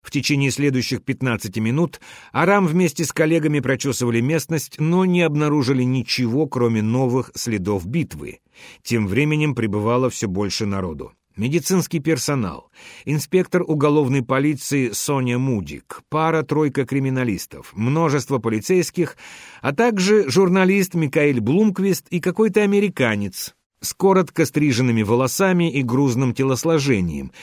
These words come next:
который сразу вызвал у всех непонятное уважение.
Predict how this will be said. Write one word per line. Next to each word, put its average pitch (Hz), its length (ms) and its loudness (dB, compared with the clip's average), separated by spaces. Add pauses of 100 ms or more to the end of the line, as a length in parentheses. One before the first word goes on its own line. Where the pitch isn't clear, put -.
(160)
который 170 300 2
сразу 156 420 2
вызвал 123 480 2
у 120 80 0
всех 160 400 0
непонятное 104 840 0
уважение. 80 800 -4